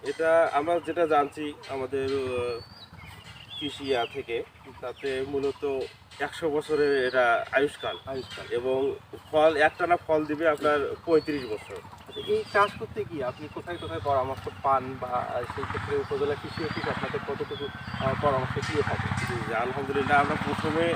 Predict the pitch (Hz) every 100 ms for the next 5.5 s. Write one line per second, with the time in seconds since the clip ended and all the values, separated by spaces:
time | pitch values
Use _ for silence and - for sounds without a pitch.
0 | 131 147 143 139 139 156 147 143 135 135
1 | 127 117 - - - - 139 156 180 165
2 | 165 156 170 165 151 - 120 110 - 135
3 | 127 139 143 139 131 - - 139 139 147
4 | 139 127 - 147 127 113 120 123 120 113
5 | - - - -